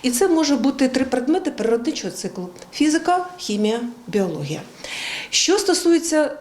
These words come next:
термінів проведення і часу проведення, для кожного випускника тестування буде проводи-, проведено в один день. Триватиме сто вісімдесят хвилин. На кожен блок —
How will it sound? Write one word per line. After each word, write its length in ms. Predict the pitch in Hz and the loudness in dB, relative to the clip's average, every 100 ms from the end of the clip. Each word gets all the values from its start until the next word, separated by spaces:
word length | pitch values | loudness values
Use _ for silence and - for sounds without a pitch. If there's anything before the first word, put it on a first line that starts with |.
| - | -14
термінів 460 | - 233 185 175 175 | 2 2 2 -2 -4
проведення 520 | - 254 381 392 349 294 | -2 0 0 0 -4 -4
і 60 | |
часу 380 | - 180 - 175 | -4 -4 -6 -10
проведення, 580 | - 170 170 160 82 - - - - - - - - | -8 -6 -6 -8 -10 -14 -18 -20 -16 -14 -12 -12 2
для 140 | 220 | 2
кожного 560 | 240 240 202 185 180 165 - | 4 2 4 -2 -2 -8 -8
випускника 800 | 165 - - 160 165 247 349 - - - _ _ | -10 -6 -6 -4 -2 0 0 -2 -16 -20 _ _
тестування 540 | - - 175 208 320 311 | -10 -6 -2 0 2 0
буде 280 | 180 190 180 | 0 -2 -2
проводи-, 460 | 160 165 240 247 | -2 0 0 0
проведено 500 | - 202 214 269 285 | -2 -2 2 2 2
в 80 | 269 - | 0 -6
один 520 | 220 160 190 247 240 - | -8 -4 0 0 -2 -10
день. 280 | 185 170 151 - - - - - - - - - - - _ - | -8 -8 -8 -12 -20 -20 -16 -12 -10 -10 -10 -14 -16 -20 _ -4
Триватиме 560 | 277 247 170 190 170 175 | 2 4 4 0 -2 -2
сто 180 | - | 0
вісімдесят 500 | 330 359 254 240 240 | 2 2 2 2 0
хвилин. 380 | 240 185 156 160 - - - - - | -2 -2 -2 -4 -6 -18 -20 -20 -4
На 100 | 240 | 0
кожен 320 | 247 359 285 175 | 2 2 2 2
блок — 420 | 170 214 - | 2 0 -2